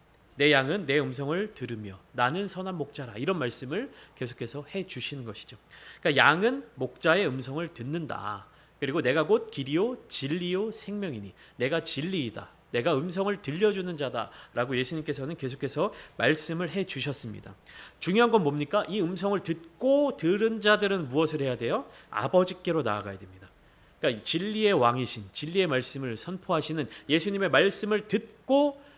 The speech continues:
듣는 자는 어떻게 행해야 되냐? 아버지 하나님에게로 나아가야 되는 거예요.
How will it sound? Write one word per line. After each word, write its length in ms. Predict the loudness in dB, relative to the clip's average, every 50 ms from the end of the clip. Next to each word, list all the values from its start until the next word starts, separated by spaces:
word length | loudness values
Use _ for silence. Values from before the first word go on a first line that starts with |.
| -20 _ _ _ -2
듣는 400 | 0 0 2 2 2 2 4 4
자는 260 | 4 6 6 6 6
어떻게 360 | 6 4 2 -2 -4 -2 -2
행해야 300 | 0 0 0 0 0 0
되냐? 460 | 0 0 2 2 4 2 2 0 -4 -12 -20 -20 _ _ _ _ _ _
아버지 680 | -2 2 4 6 6 6 6 6 6 4 2 0 -2 -2
하나님에게로 1040 | 0 -2 -2 0 0 0 0 -2 -2 -2 -2 -2 0 0 0 2 2 2 2 0 -2 -2 -2
나아가야 580 | 0 0 2 4 4 4 6 6 6 6 4 2
되는 240 | 0 -2 -4 -6 -8
거예요. 220 | -10 -12 -14